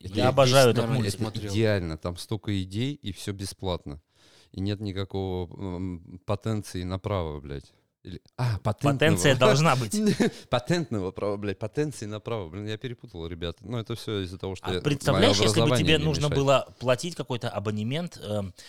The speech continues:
Speaker 2: за потенцию, за право на потенцию?
Speaker 1: Это идеально. Блядь, вот это тоже надо, блядь.
Speaker 2: Тогда тебе, э, ну, если бы ты, эм, обладал патентом на потенцию,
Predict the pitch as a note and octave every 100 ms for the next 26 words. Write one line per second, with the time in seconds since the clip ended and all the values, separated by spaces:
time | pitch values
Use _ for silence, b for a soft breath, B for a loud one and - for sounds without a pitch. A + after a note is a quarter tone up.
0 | B B F2 G#2+ A2+ - C3+ - D#2+ C#2+
1 | - F2+ A#2 - D3+ A#2+ A2+ A2+ - B2
2 | F#2+ - G2+ E2+ F2+ E2 D2 D2 - _
3 | _ _ _ _ _ _ _ _ G#2+ A2+
4 | B2 B2 - C#3 D3+ - - E3 F#3 E3
5 | C#3 C#3 B2 A2+ B2 D3+ B2+ F3 - C#3+
6 | C#3+ F3+ - - C3 C3+ - - B2 D3+
7 | - A#2 G2 G2+ G2+ - A#2+ G2 - G#2
8 | G2+ F#2 _ G#2+ A2+ B2 B2 G#2+ A#2 G#2+
9 | C#3 A#2+ G2 F2+ G#2+ - A2 G3+ B3 -
10 | F2